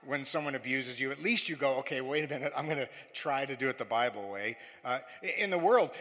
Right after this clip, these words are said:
you never thought about praying for someone who hated you.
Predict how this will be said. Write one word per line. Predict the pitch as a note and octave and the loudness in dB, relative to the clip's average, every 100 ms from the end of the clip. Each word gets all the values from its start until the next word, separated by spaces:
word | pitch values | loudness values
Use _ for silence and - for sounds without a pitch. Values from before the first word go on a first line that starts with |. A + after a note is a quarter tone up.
| - | -2
you | B3+ C4 | 0 0
never | D3+ D3+ A3 C4 D#3+ | -2 2 4 4 2
thought | - D3+ B2+ | 2 2 4
about | B2+ - | 2 0
praying | E3 D3 B2+ | -4 -4 -4
for | B2+ | -4
someone | - C3 A#2+ | -4 -4 -6
who | A2+ | -6
hated | A2+ C3 A#2 G2 | -6 -4 -4 -8
you. | F#2+ F#2 | -10 -12